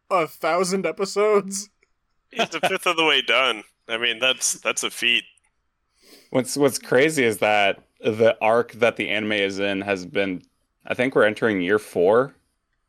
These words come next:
Speaker 1: Mm-hmm.
Speaker 3: of just the story arc. <laughs>
Speaker 2: How does anybody watch that? Like, <laughs>
Speaker 3: I, yeah, I, I mean, I read it and it's the same, but yeah, I don't know. Uh, like, I, I gave up on the anime a while ago just because it was like,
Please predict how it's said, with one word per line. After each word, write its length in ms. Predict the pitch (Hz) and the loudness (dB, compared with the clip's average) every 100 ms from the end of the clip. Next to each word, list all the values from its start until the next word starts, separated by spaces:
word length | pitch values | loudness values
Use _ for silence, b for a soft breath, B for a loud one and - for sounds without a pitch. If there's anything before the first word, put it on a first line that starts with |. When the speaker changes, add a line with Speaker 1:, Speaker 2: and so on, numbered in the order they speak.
| _ _ _ _ _ _ _ _ _ | _ _ _ _ _ _ _ _ _
Speaker 1:
Mm-hmm. 140 | 190 226 | -6 -2
Speaker 3:
of 120 | 110 | 0
just 280 | 113 113 - | 2 2 2
the 100 | 127 | 0
story 480 | - - 120 110 95 | 0 2 4 4 4
arc. 400 | 101 127 - - | 2 2 -6 -6
<laughs> 60 | - | -2
Speaker 2:
How 220 | 269 147 | 0 0
does 200 | 175 247 240 | 0 2 2
anybody 580 | 135 131 139 131 123 | 2 0 0 0 0
watch 440 | 107 95 90 90 - | 2 2 0 -2 -4
that? 260 | - 57 - _ _ _ _ _ - | -6 -10 -12 _ _ _ _ _ -4
Like, 280 | - - - - | -2 -2 -6 -10
<laughs> 260 | - - - | -12 -12 -4
Speaker 3:
I, 240 | 151 165 - - _ _ | 0 2 0 -8 _ _
yeah, 500 | - 131 123 98 98 104 | -8 -2 0 0 -2 -2
I, 360 | 127 123 - - - | 0 0 0 -4 0
I 100 | 190 | 2
mean, 160 | 196 | 4
I 120 | 175 208 | 4 4
read 340 | 147 131 135 | 2 2 4
it 160 | 117 104 | 2 2
and 160 | 123 | 0
it's 140 | 123 - | 0 -2
the 80 | 117 | -4
same, 420 | - 120 113 107 b b _ | -2 -2 -2 -8 b b _
but 280 | 107 131 - _ _ _ _ _ _ _ - | 0 2 0 _ _ _ _ _ _ _ -2
yeah, 180 | 123 85 | 0 2
I 140 | 165 | 2
don't 160 | 190 123 | 4 4
know. 160 | 107 | 2
Uh, 220 | 107 127 139 | 2 2 2
like, 240 | 170 160 | 2 2
I, 260 | 147 170 165 | 2 2 2
I 40 | |
gave 220 | 151 143 | 2 4
up 120 | 139 123 | 4 2
on 100 | 120 | 2
the 60 | |
anime 260 | 110 107 107 | 2 2 2
a 120 | 98 | 2
while 240 | 95 95 | 2 2
ago 180 | 98 98 | 0 0
just 240 | 95 92 - | -2 -4 -6
because 300 | 123 117 104 | -4 -2 -2
it 60 | |
was 160 | 101 98 | -6 -2
like, 320 | 98 95 87 | 0 0 -2